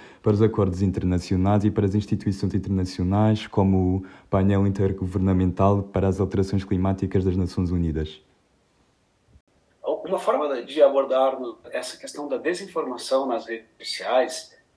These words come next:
Speaker 2: como é que a gente pode combater isso, é, é, é perceber, por exemplo,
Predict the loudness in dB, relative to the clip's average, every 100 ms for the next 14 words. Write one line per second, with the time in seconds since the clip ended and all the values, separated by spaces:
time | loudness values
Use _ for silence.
0 | _ -10 -8 -8 -14 -14 0 2 2 -4
1 | -12 _ _ _ _ _ _ _ _ _
2 | -12 -4 -2 -2 -6 -8 -10 -10 -10 -10
3 | -16 _ _ _ -16 -12 -12 -12 -16 -20
4 | _ _ _ -12 -8 -8 -8 -10 -14 -20
5 | -16 -12 -8 -8 -8 -14 -14 -18 -20